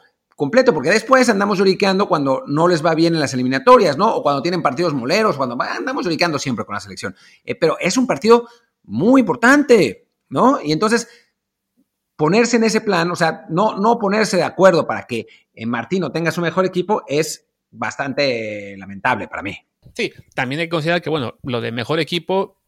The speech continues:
Speaker 2: la verdad es que la, la mitad del mejor equipo o más está en Europa, entonces tampoco es que no, tener un, digamos, cierto límite de a cuántos jugadores se puede llevar de cada club mexicano no hace mucha diferencia, porque en realidad no es que ningún club mexicano pueda presumir, "Ah, sí,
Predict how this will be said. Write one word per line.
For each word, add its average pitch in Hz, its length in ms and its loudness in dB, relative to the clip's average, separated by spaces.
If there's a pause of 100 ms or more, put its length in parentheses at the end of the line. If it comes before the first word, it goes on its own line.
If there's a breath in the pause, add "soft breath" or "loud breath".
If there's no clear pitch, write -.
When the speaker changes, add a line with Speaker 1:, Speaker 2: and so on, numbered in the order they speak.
Speaker 2:
la 123 180 -2
verdad 113 200 -2
es 143 60 -8
que 156 100 -8
la, 123 160 -6
la 127 180 -4
mitad 131 260 -2
del 170 100 -2
mejor 135 200 -4
equipo 139 300 -4
o 135 80 0
más 147 300 -4
está - 300 -12
en 101 60 -10
Europa, 151 380 0
entonces 107 500 -6
tampoco 120 420 -6
es 117 120 -6
que 131 240 -6 (540 loud breath)
no, 139 200 -4
tener 139 280 0
un, 170 100 0
digamos, 156 300 -2
cierto 160 340 0
límite 147 400 0
de 113 180 2
a 107 40 -2
cuántos 147 240 -6
jugadores 135 240 0
se 127 80 -6
puede 139 160 -4
llevar 135 200 -2
de 120 80 -4
cada 139 160 -2
club 139 160 -2
mexicano 139 440 -2 (240 soft breath)
no 123 340 2
hace 123 420 -2
mucha 135 220 -6
diferencia, 147 380 -4
porque 131 240 -10
en 113 60 -10
realidad 113 380 -4 (440 soft breath)
no 135 220 -2
es 143 120 -2
que 147 140 -4
ningún 127 300 -2
club 147 120 -4
mexicano 135 320 -4
pueda 131 160 0
presumir, 127 360 -8
"Ah, 165 180 -8
sí, 156 220 -6